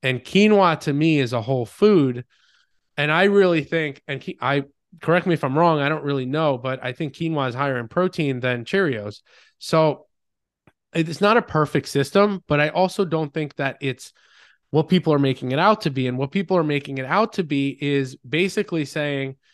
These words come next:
"You can't trust the government. This is funded by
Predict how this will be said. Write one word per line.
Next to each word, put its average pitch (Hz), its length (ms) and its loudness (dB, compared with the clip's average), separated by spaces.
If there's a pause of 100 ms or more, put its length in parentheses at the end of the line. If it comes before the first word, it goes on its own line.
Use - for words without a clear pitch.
(180)
"You 139 100 -12
can't 196 220 4
trust 185 280 0
the 165 80 -8
government. 175 580 2
This 151 180 -8
is 151 140 -10
funded 180 720 0
by 147 560 0